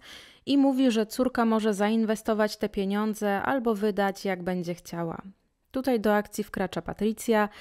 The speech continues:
i zarządza odpowiednio finansami córki. Sobie funduje operację nosa, a Alessandrze operację powiększenia piersi oraz wyprawia wielkie przyjęcie urodzinowe.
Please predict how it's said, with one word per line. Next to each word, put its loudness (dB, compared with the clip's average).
i 0
zarządza 4
odpowiednio 2
finansami 0
córki. -6
Sobie 4
funduje 0
operację -6
nosa, -2
a -2
Alessandrze 0
operację -2
powiększenia -2
piersi -2
oraz 2
wyprawia 0
wielkie -2
przyjęcie -2
urodzinowe. -2